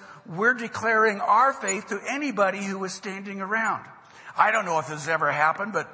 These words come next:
it happened only once here in the eighteen years I've been here. Uh, we had a communion. There were a lot of visitors that Sunday.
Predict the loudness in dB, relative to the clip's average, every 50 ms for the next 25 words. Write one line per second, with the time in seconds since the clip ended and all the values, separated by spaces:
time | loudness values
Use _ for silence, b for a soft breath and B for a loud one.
0 | -20 -20 -20 -20 _ _ _ _ _ _ -6 -2 0 2 4 6 6 6 4 2
1 | 0 2 2 2 2 -2 -4 -4 0 0 0 2 0 -6 -6 -4 -6 -6 -6 -8
2 | -8 -6 -8 -8 -8 -12 -14 -12 -10 -8 -8 -6 -2 2 2 2 2 0 -8 -10
3 | -8 -8 -6 -6 -6 -8 B B B B B B B B B B 4 4 4 4
4 | 2 -4 -16 B B B -6 -4 -2 2 4 4 4 4 4 0 -4 -6 -8 -6
5 | -6 -6 -6 -6 -4 -6 -6 -8 -8 B B B B B -10 -6 -2 -2 0 2
6 | 2 2 2 4 4 4 4 4 4 2 -2 -4 -6 -6 -6 -6 -6 -6 -6 -2
7 | 0 0 0 0 -2 -4 -4 -4 -4 -4 -4 -8 -8 -8